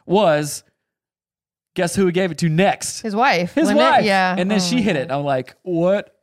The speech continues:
Speaker 1: planet are
Speaker 2: Right.
Speaker 1: we on?" Right?
Speaker 2: But
Speaker 1: And, and that, th-, that's
Speaker 2: Well, and can I, I wanna
Speaker 1: Ugh.
Speaker 2: talk about something too. Like,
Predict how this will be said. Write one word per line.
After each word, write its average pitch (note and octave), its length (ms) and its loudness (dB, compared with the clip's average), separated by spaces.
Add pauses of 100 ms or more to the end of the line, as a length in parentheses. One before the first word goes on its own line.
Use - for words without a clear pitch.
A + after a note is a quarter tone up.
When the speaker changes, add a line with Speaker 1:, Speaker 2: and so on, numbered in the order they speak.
Speaker 1:
planet F3 360 -6
are C#3 100 -4
Speaker 2:
Right. A3+ 360 2
Speaker 1:
we - 60 0
on?" - 60 -2
Right? G#3 180 0
Speaker 2:
But C#4 220 -2 (200)
Speaker 1:
And, E3+ 340 -4
and D#3+ 220 -6
that, G3 280 0
th-, D#3 300 -14 (140)
that's E3 580 -4 (280)
Speaker 2:
Well, C4 160 -2
and B3+ 220 -2
can D4 140 -2
I, C4+ 160 0
I A#3 120 -2
wanna C#4 140 2
Speaker 1:
Ugh. C#4 60 -2
Speaker 2:
talk C4 160 0
about A3+ 200 -2
something A3 180 -4
too. C4 220 -2
Like, F#3+ 260 -4